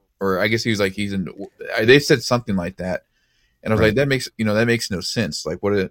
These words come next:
Speaker 1: you know, what are they talking about?" So, and, like, um, Jimmy should have had, like, a lot. I mean, he, uh, it doesn't matter 'cause he won, but had he used the warp, like, with whatever kind of scoring system they had, like, that should have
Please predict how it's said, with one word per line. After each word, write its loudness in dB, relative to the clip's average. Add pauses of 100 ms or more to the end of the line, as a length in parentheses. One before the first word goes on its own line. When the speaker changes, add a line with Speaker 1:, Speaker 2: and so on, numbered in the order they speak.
(120)
Speaker 1:
you -6
know, -2
what -2
are -4
they -4
talking -2
about?" -6
So, -6 (640)
and, 0
like, -2
um, -2 (600)
Jimmy 2
should 2
have 2
had, 2
like, 2
a 0
lot. 2 (100)
I -2
mean, 4
he, 0
uh, -6 (140)
it -12
doesn't 4
matter 6
'cause -2
he -2
won, 0
but 0 (220)
had 6
he 4
used 2
the 2
warp, 0 (500)
like, -2
with -6
whatever 2
kind -6
of -6
scoring -4
system -8
they -6
had, -6 (760)
like, -2
that 6
should 0
have -2